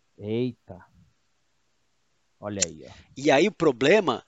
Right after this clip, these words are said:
Speaker 2: é que você pega essa carta às cegas. Você não sabe qual é o dano crítico.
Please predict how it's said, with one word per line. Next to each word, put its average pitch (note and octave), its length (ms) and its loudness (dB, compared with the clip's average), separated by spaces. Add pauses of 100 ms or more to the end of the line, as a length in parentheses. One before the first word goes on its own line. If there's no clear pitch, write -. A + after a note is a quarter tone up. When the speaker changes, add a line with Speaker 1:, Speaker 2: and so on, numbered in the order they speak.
(240)
Speaker 2:
é A#2 100 -6
que - 140 -10
você C3 300 -4
pega C#3 240 2
essa B2+ 180 -2
carta C#3+ 440 0
às C3 100 0
cegas. B2 720 -2
Você - 180 -6
não C3 140 -8
sabe C#3+ 340 -2
qual C3+ 180 0
é B2+ 40 0
o B2+ 80 -4
dano B2+ 180 -8
crítico. - 420 -18